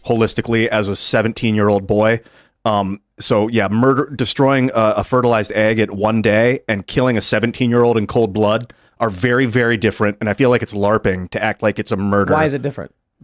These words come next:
Speaker 1: Because it has no cognizant sentience as far as we know.
Speaker 2: So a person who's, like, in a coma, you can kill?
Speaker 1: No, I, that has nothing to do with it. I'm talking about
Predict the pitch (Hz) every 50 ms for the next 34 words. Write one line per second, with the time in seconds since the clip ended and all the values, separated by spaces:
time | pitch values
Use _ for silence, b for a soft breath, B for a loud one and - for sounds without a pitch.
0 | _ _ _ _ 123 117 123 110 - 127 117 107 95 95 - - 107 - - 120
1 | 113 110 101 117 117 110 98 - 135 113 110 101 107 101 107 95 - - - -
2 | 120 113 - - 104 95 - 104 90 - - 101 101 98 95 101 95 95 98 95
3 | 95 92 95 - - - - 151 147 139 139 - 147 147 135 - 151 139 123 131
4 | 131 127 123 117 104 117 113 127 120 113 - - 139 135 127 123 113 104 98 95
5 | 104 107 - 107 107 - 123 135 139 139 _ _ _ _ _ _ _ _ _ _
6 | _ _ _ _ _ - 160 202 202 113 104 110 120 - - 120 123 127 123 123
7 | - 135 131 123 127 139 127 98 92 - - - - 127 123 110 123 117 120 113
8 | 113 113